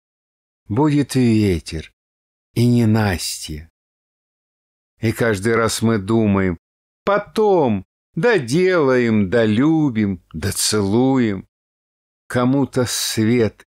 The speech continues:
и радость принесем", не понимая истину простую,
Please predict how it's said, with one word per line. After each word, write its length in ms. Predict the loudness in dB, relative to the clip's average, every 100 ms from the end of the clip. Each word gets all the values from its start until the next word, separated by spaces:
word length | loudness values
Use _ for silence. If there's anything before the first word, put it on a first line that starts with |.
| _
и 140 | 0 2
радость 840 | 2 0 -2 -2 -4 -6 -12 -10
принесем", 840 | -6 -4 -4 -4 -8 -6 -6 -6 -12 _ _ _ _ _ _
не 160 | -4 -2
понимая 680 | 0 2 2 0 0 0 -2
истину 960 | -4 -4 -2 0 -2 -4 -2 0 0
простую, 1120 | 0 0 0 -4 -8 -4 0 2 2 0